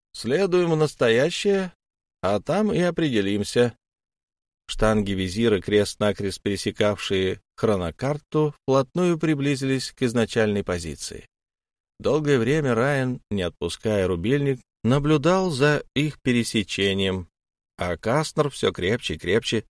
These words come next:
прижимал к животу пухлый увесистый кожаный портфель, мирно покоившийся у него на коленях. "Почти прибыли", —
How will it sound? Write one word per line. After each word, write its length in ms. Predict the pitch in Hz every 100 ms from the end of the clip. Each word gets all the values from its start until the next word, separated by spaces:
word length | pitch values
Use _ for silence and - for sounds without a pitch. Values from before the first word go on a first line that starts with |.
| _
прижимал 480 | 127 117 110 110 110
к 40 |
животу 380 | 95 90 90 104
пухлый 520 | - 110 120 104 98 90
увесистый 640 | 90 98 90 - 90 82
кожаный 440 | - 82 87 82
портфель, 580 | 82 80 - 98 117 107 _ _ _ -
мирно 380 | 113 147 135 131
покоившийся 840 | 107 - 104 98 - 95 - 95 -
у 100 | 95
него 360 | 87 87 85
на 160 | 87 85
коленях. 640 | 85 78 69 - - - _ _ _ _ _ _ _ _ _ _ _ -
"Почти 420 | 101 120 - 165
прибыли", — 520 | 160 156 165 151 104